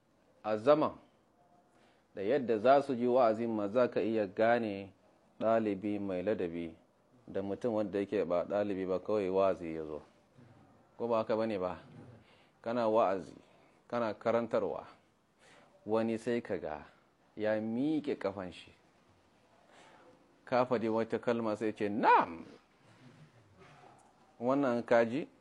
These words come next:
wannan ba shi da ladabi na ɗalibai, ko kuma bai sani ba. Ka ga yadda annabi ya karanta, yake, eh, wato ya addabi sahabbai, in sun zauna kamar tsuntsaye ne,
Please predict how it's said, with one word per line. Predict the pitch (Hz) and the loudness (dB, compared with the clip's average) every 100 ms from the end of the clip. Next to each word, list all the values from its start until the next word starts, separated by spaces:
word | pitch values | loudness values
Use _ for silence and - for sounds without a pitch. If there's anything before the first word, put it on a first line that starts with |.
| _ - | _ -10
wannan | 101 123 117 | -4 -2 0
ba | 107 107 | 2 2
shi | 107 | 2
da | 107 | 0
ladabi | 101 98 95 | 0 -2 -2
na | 101 175 - _ _ _ _ _ - | -4 -6 -8 _ _ _ _ _ -2
ɗalibai, | 90 87 95 92 - _ _ _ - - - - _ _ _ _ | -2 0 -2 -4 -12 _ _ _ -20 -20 -20 -20 _ _ _ _
ko | 113 113 | -6 0
kuma | 120 | 2
bai | 117 104 | 2 0
sani | 113 104 | -2 -2
ba. | 76 - - - _ - - - _ _ - _ _ - _ _ _ - | -4 -8 -14 -20 _ -20 -20 -20 _ _ -20 _ _ -20 _ _ _ -2
Ka | 117 | 0
ga | 120 | 4
yadda | 135 104 98 | 4 4 2
annabi | 113 113 | 2 0
ya | 110 | 0
karanta, | 110 110 107 110 117 | 0 0 -2 -4 -2
yake, | 117 110 87 71 85 | -2 -2 -2 -4 -6
eh, | 95 104 | -6 -4
wato | 101 98 | -4 -4
ya | 107 117 - | -2 -2 -2
addabi | 123 95 90 98 110 | -4 -4 -4 -4 -2
sahabbai, | 104 101 87 117 175 - _ _ - - _ - | -2 -2 -2 -2 -4 -8 _ _ -20 -20 _ -16
in | 113 113 | -12 -10
sun | 123 117 | -8 -2
zauna | 123 123 110 - | 0 0 -2 -6
kamar | - 120 120 131 180 - - _ _ _ _ _ - | 2 4 6 6 6 0 -18 _ _ _ _ _ -14
tsuntsaye | - 127 123 - 110 90 90 107 113 | -6 -4 -4 -2 0 2 2 0 0
ne, | 110 98 113 | -2 -6 -10